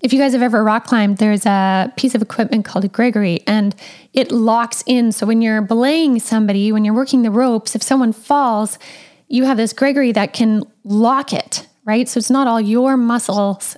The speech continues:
and your arm strength and the way that you work the rope that will stop them. It'll, it's like a self-locking system. Another example would be like a zip tie, right? So hold yourself and see yourself right now like that zip tie that is not gonna go backwards and loosen.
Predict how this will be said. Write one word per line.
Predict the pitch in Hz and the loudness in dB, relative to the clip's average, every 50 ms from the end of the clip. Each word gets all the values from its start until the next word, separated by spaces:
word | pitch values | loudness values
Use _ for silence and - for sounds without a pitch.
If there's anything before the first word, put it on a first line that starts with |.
| - | -6
and | - 202 202 208 | -4 -2 0 0
your | 208 226 240 247 | 0 2 0 0
arm | - 220 233 226 233 226 | 0 0 0 0 -2 -2
strength | - - - 202 202 202 190 - | -2 -2 -2 -2 -2 -2 -2 -2
and | 196 202 190 190 - - - - - _ | -2 -2 -4 -6 -8 -14 -20 -20 -8 _
the | - 208 | 0 0
way | 240 247 | 2 2
that | 226 233 | 0 0
you | 220 233 226 | 0 0 0
work | 214 220 202 | -2 -2 -2
the | - 208 | -2 -2
rope | 208 240 240 - - - | 0 0 0 -2 -4 -4
that | 214 202 - | -4 -2 -2
will | 214 | -4
stop | 202 - - - 269 254 277 269 - | -4 -4 -4 -2 -2 -2 -2 -2 -2
them. | 214 190 190 139 | -2 -2 -2 -2
It'll, | 208 240 226 220 202 - - | -2 -2 0 0 -2 -2 -4
it's | - 226 - - - | -4 -6 -4 -4 -4
like | 226 214 233 | -4 -2 -2
a | |
self-locking | 214 - - 208 208 - - 202 208 190 - - - 185 | -2 -2 -2 -2 -2 -2 -4 -4 -4 -6 -6 -6 -6 -6
system. | - - 202 - - - - 196 190 - - - - - - - | -6 -6 -6 -8 -6 -4 -6 -6 -6 -8 -14 -18 -18 -18 -10 -2
Another | - 247 269 277 302 294 | 0 2 2 2 2 0
example | 247 269 262 262 247 254 233 | 0 0 0 0 0 0 0
would | 240 214 | -2 -2
be | - 226 220 | 0 0 0
like | 214 208 202 214 | 0 0 0 -2
a | 214 | 0
zip | 196 226 254 - | 0 -2 -2 -4
tie, | - - 165 - - - - _ _ _ _ _ _ _ _ _ _ _ _ _ _ | -6 -8 -8 -8 -10 -14 -20 _ _ _ _ _ _ _ _ _ _ _ _ _ _
right? | 214 233 277 285 | -2 0 0 0
So | - - 277 254 | 0 -2 -2 -2
hold | 226 - - 302 349 415 453 403 | -2 -2 0 0 0 0 0 0
yourself | 311 294 254 226 - - 220 214 220 - - | -2 -2 -2 -2 -2 -2 -2 -2 0 0 0
and | 233 220 | 0 0
see | - - - - 415 480 494 | -2 -4 -6 -6 -6 -4 -2
yourself | 415 339 311 302 - 285 277 262 | -2 -2 -2 -2 -2 -2 -2 -2
right | 269 262 | -2 0
now | 240 247 247 262 | 0 0 0 0
like | 247 240 240 - | 0 -2 -2 -2
that | 240 220 202 | -2 -2 -2
zip | - - 285 285 - | -2 -4 -4 -4 -6
tie | - - 202 190 202 196 | -6 -4 -2 -2 0 0
that | 208 208 202 - | -2 -2 -2 -2
is | 226 208 202 | 0 0 0
not | 226 247 294 294 | 0 0 -2 -2
gonna | 311 302 | -2 -2
go | 254 233 214 | 0 -2 -4
backwards | 202 - 208 202 240 285 285 - - 180 190 185 - | -4 -4 -4 -4 -4 -4 -6 -4 -4 -4 -4 -4 -2
and | 196 208 202 196 208 | -2 -2 0 0 0
loosen. | 254 294 311 - - - 185 - 208 | 0 0 -2 -2 -4 -4 -4 -2 -4